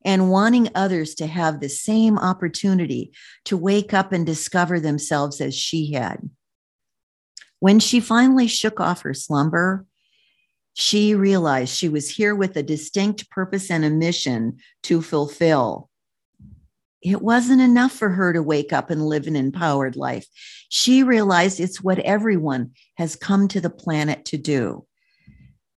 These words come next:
She's the woman I've become. In my life, I've been a teacher, therapist, coach, trainer, speaker, and writer. I've led seminars for thousands of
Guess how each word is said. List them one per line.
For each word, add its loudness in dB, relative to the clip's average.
She's 0
the 0
woman 2
I've -2
become. -4
In 6
my 6
life, 0
I've -2
been -2
a -2
teacher, -4
therapist, -2
coach, 0
trainer, 2
speaker, -4
and 2
writer. 0
I've 2
led -2
seminars -2
for -4
thousands 0
of 0